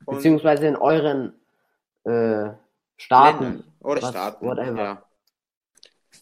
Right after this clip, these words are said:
Speaker 1: Das würd uns echt freuen. Und, ähm,
Speaker 2: Ja.
Speaker 1: ja.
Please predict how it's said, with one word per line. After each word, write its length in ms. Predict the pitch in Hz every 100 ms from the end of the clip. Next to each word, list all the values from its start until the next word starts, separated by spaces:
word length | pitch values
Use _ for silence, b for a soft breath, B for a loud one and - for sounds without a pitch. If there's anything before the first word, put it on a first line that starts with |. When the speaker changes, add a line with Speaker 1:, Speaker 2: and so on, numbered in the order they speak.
| _
Speaker 1:
Das 240 | 156 175
würd 160 | 202 214
uns 200 | 196 190
echt 260 | - - -
freuen. 360 | 233 196 131 - _ _ _ _ _ _ _ _
Und, 480 | 156 156 156 151 143 - _ _ _ _
ähm, 180 | 117 113 117
Speaker 2:
Ja. 280 | 160 117 117 - _ _ _ -
Speaker 1:
ja. 500 | 262 294 131 127